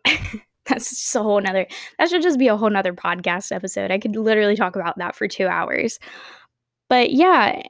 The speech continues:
and I don't know if anybody else really felt that way, but it was, like, this constant battle between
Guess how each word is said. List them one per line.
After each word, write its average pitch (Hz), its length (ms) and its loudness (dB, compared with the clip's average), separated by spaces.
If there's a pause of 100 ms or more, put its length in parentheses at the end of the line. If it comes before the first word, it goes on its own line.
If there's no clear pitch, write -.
(120)
and 254 260 2
I 294 80 2
don't 330 140 4
know 311 140 4
if 285 100 -2
anybody 254 340 -2
else 226 320 -4
really 220 220 -4
felt - 280 -2
that 190 180 -4
way, 196 240 -2
but 196 480 -2
it - 160 -4
was, 214 240 -6
like, 202 320 -4
this 214 180 -4
constant 226 840 -6
battle 190 440 -2
between 190 760 -6